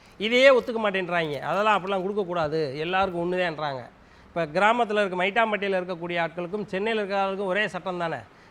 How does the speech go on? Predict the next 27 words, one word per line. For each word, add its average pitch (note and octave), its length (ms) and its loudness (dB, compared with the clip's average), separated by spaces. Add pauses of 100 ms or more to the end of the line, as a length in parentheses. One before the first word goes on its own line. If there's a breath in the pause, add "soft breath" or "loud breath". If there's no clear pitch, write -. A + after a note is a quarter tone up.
எக்ஸாம் G#3 320 2
எழுத G#3 220 4
வரேன்றான், F#3+ 320 2
மைட்டாம்பட்டியிலேருந்து G3 720 0
எக்ஸாம் F#3 220 0
எழுத F3+ 180 0
வரேன், D#3+ 640 -2
இவனுக்கு F3 220 0
மார்க்கு, F3 540 2
இவனை F3+ 220 2
வந்து G3 360 0 (280)
ஒரு, F#3 180 -4
ஒரு G3 140 0
மணி G3 160 2
நேரம் G#3 140 4
கழிச்சு F#3+ 200 2
வச்சுக்கணும்லாம் F3+ 640 -4
சொல்றதில்ல. E3 380 -4 (340 loud breath)
இது C#3+ 160 -4
எல்லாத்துக்குமே G3+ 300 2
நீ C#4+ 100 2
ப்ரிப்பேர் A3 380 0
ஆயிக்கணும்னு F#3+ 380 0
சொல்ற D#3+ 160 -4
மாதிரி D3 260 -4
இருக்கிறதுனால C#3 360 -4 (480 loud breath)
சட்டத்தை A3+ 720 -2